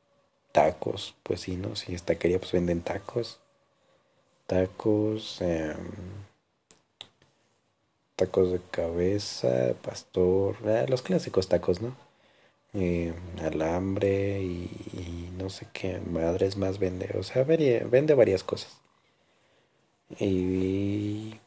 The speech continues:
por lo regular aquí su alambre, pues, está chido porque está todo mórbido, todo. O sea, es una obscenidad al corazón, al,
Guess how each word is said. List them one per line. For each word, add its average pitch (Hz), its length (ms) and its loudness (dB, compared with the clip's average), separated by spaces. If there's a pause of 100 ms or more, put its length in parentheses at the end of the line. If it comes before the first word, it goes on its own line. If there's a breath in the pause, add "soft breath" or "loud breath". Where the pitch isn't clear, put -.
(360)
por 92 140 2
lo 92 60 12
regular 92 360 4
aquí 92 380 0
su - 160 -2
alambre, 92 420 4
pues, - 160 -10
está - 220 -6
chido 92 480 -6
porque - 480 -6 (1120)
está - 160 -6
todo 87 260 6
mórbido, 85 760 2 (140)
todo. - 280 -4 (1500 loud breath)
O 98 60 0
sea, 110 180 8
es 110 120 4
una 113 320 4
obscenidad 85 600 4 (520)
al 160 420 4 (640)
corazón, - 600 2 (200)
al, 82 440 -4